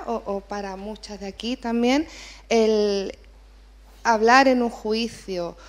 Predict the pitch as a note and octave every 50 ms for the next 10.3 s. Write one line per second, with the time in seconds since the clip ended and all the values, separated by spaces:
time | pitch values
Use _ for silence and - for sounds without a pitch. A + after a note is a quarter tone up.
0 | - - - - - A3 A3 A3 A3 G#3+ G#3+ G#3 G#3 G3+ G3+ G3+ G3 - G3 G#3
1 | G3 - G3+ G3 G3 - - - - G3+ F#3+ F#3+ F#3+ F#3 - - - - - -
2 | A3 - A#3+ - - A#3 A#3 A#3+ A3+ A#3 G#3+ A3 - - - G#3 - G#3 G3+ -
3 | A#3 A#3 A#3+ A#3+ A3+ A3+ A3+ - - A3+ A3 G#3 G#3+ G#3+ A3 G#3+ A3 G#3+ G#3 G#3
4 | G#3 G#3+ - - A3+ A3 - - G#3 G3+ G3+ G3+ G3+ G3+ - G#3 G#3+ G3+ G3+ G3+
5 | G#3 G#3 G3 G3+ G#3+ G3+ - - G#3 G#3 G#3 G3+ G3+ G3 G3 F#3+ F#3+ G3 G3+ G#3
6 | A3 G#3+ - - - G#3 G3+ G#3 G3+ - G3 F#3+ G3 F#3+ G#3+ G#3+ G#3+ A3 G#3+ G3
7 | - G3 F#3+ F#3+ - - - - - - - - - A3 G#3+ G#3+ G#3+ G#3+ G#3+ G#3
8 | G3+ G3+ - - - - - - - - A#3+ B3 D4+ D#4+ D#4+ - - - - -
9 | - C4+ C#4 C#4 C4+ B3 A#3 A3 A3+ A3 G#3 G3+ G3+ G3 - - - B3 B3 B3
10 | A3 G3 F3+ F3 E3+